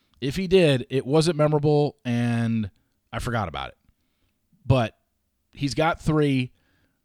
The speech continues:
and they haven't mentioned the fact that Mackenzie left in the beginning because she had a family issue at home. There's probably, because he's the only guy with three, my guess is Mackenzie is gonna be coming back at some point. It just,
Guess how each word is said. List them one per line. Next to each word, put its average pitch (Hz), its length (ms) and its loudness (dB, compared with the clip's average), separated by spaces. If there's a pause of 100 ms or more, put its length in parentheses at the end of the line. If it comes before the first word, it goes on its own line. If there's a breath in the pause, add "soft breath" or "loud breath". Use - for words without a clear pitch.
(360)
and 143 140 -4
they 147 100 -4
haven't 165 420 -2
mentioned 139 540 -2
the 113 60 -6
fact 113 500 -4
that 110 260 -4
Mackenzie 127 440 -2
left 120 280 -2
in 120 80 -2
the 117 60 0
beginning 117 320 0
because 113 180 -4
she - 80 -4
had 113 100 -2
a - 40 -6
family 113 400 -2
issue 107 260 -4
at 98 60 -4
home. 101 380 -6 (920)
There's 220 200 0
probably, 147 560 0
because 156 360 0
he's 160 160 -2
the 131 100 -2
only 139 220 -2
guy 123 180 2
with 110 160 0
three, 113 360 0
my 127 240 -6
guess 107 360 -4
is 107 140 -8
Mackenzie 101 480 -6
is 87 100 -10
gonna 92 200 -8
be 90 80 -10
coming 90 260 -8
back 80 260 -8
at 80 100 -14
some 65 140 -14
point. - 240 -18 (1040)
It 117 80 -8
just, - 300 -4